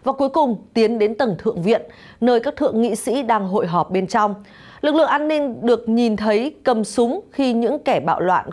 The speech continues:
cố gắng xâm nhập vào nơi đang diễn ra kiểm phiếu. Phó Tổng thống Mike Pence, người sẽ chủ trì phiên họp theo quy định, đã được sơ tán khỏi điện Capitol khi tình hình ngày càng trở nên thảm khốc. Ít nhất một người phụ nữ đã bị bắn. Theo đoạn video được phát sóng trên truyền hình quốc gia,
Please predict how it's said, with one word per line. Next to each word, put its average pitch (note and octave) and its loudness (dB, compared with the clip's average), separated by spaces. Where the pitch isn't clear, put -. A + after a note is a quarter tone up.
cố A3 4
gắng A3 0
xâm D4+ -2
nhập C4 2
vào E3 -2
nơi F#3+ 0
đang F3+ 0
diễn A#3+ -4
ra B3 0
kiểm D3+ -4
phiếu. F#3+ 0
Phó G3 0
Tổng G3+ -4
thống E3 -4
Mike G#3 -2
Pence, G3 0
người B3 4
sẽ C4+ -2
chủ B3+ 2
trì A3 0
phiên C4 -2
họp A#3 0
theo G#3 0
quy G#3+ -2
định, A3 2
đã F3+ 0
được B3+ 0
sơ A3 -2
tán F#3+ -2
khỏi E3+ -2
điện D#3 -2
Capitol F3+ 0
khi C#4+ -2
tình G3+ -2
hình D#3 -2
ngày E3+ 0
càng E3+ -6
trở D#3+ -4
nên E3 -2
thảm E3 -4
khốc. - -4
Ít B3+ -2
nhất C#4 0
một G#3 0
người G3+ 2
phụ F#3+ -2
nữ G#3+ 0
đã D#3+ 2
bị A3+ -4
bắn. F#3 -2
Theo D#4+ 2
đoạn B3 0
video B3+ 2
được G3+ 0
phát - -2
sóng F#3+ -2
trên A#3 -2
truyền G#3 -2
hình F#3+ 0
quốc C4 -2
gia, A3+ 2